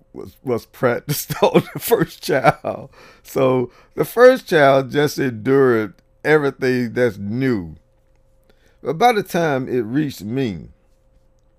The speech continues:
I guess the parents were reti-, were tired of repeating the same things. And they began to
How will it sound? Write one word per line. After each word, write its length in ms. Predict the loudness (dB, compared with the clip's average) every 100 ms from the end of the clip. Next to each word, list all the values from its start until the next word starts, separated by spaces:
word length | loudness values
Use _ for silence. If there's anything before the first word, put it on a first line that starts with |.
| _ _ _ _ _ _ _ _ _ _ _ _ -8
I 80 | -2
guess 220 | 0 -2
the 100 | -6
parents 720 | -4 0 0 0 -4 -8 -16 -20 _ _ _ _
were 480 | -6 0 2 2 0
reti-, 680 | -2 -6 -8 -4 -2 -2 -2
were 220 | -4 -4
tired 400 | -4 0 2 2
of 200 | 0 -4
repeating 520 | -6 -4 -2 -2 -4
the 80 | -8
same 360 | -6 -4 -4 -6
things. 640 | -8 -8 -8 -10 -12 -16 _ _ _ _ _ _ _ _ _ _
And 680 | -6 -4 -2 -4 -4 -6 -10 -16 _ _ _ _ _ -20 -16
they 240 | -2 0
began 560 | 0 -4 -4 -2 -2 -4
to 580 | -4 -4 -2 -4 -6